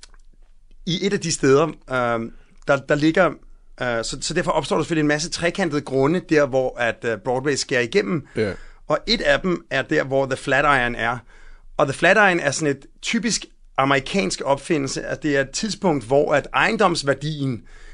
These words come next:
Speaker 1: er blevet tilstrækkeligt høj. Man har fået opfundet, øh, elevatoren, som i øvrigt også er en amerikansk opfindelse, Otis, øh,
Speaker 2: Ja.
Speaker 1: som har lagt navn til elevatorfirmaet Otis. Øh, og så selvfølgelig stålkonstruktioner gør, at lige pludselig kan sådan en,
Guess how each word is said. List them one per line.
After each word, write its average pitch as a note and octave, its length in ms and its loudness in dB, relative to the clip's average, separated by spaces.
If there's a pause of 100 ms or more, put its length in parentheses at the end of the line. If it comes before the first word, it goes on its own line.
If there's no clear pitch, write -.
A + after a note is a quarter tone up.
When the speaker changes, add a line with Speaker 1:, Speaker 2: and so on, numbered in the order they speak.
(180)
Speaker 1:
er C3 80 0
blevet B2 220 -2
tilstrækkeligt C3+ 520 -2
høj. D3+ 280 2 (360)
Man C#3 180 -2
har B2 60 -6
fået C3 220 -2
opfundet, C#3 640 2
øh, A#2 160 0
elevatoren, C3+ 680 2
som B2+ 180 -4
i A#2 40 -2
øvrigt A2+ 180 -2
også B2+ 240 0
er D#3+ 40 4
en C#3 60 0
amerikansk B2+ 520 -6
opfindelse, C3 600 -4
Otis, C#3 500 0 (160)
øh, B2+ 60 0
Speaker 2:
Ja. A2+ 140 0 (360)
Speaker 1:
som B2+ 180 -6
har G#2 120 0
lagt A2+ 160 2
navn B2+ 200 -2
til A#2 320 -2
elevatorfirmaet B2+ 880 -4
Otis. C3 380 -6 (520)
Øh, B2+ 200 0 (220)
og C#3 120 2
så E3+ 280 4
selvfølgelig D3 420 -2
stålkonstruktioner C#3+ 960 0 (420)
gør, C3+ 200 2
at C3+ 180 0
lige E3 160 -2
pludselig F#3 380 -4
kan D3 160 -4
sådan C#3+ 220 0
en, - 60 -8